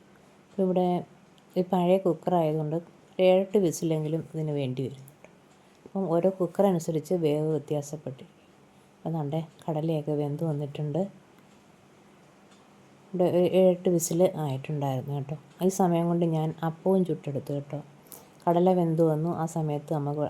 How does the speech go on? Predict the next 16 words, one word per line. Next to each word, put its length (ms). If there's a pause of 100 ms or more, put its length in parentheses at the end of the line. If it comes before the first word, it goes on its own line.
അപ്പം 260
എല്ലാം 240
റെഡി 240
ആയിട്ടുണ്ട്. 440 (680)
അപ്പോൾ 180 (100)
ഇനി 140 (460)
കടലക്കറി 580
ഒന്ന് 180 (260)
സെറ്റാക്കി 580
എടുത്താൽ 320
മാത്രം 340
മതി. 220
അപ്പോൾ 180
അതിനായിട്ടൊരു 500 (100)
പാൻ 220 (100)
വെച്ചിട്ടുണ്ട്. 520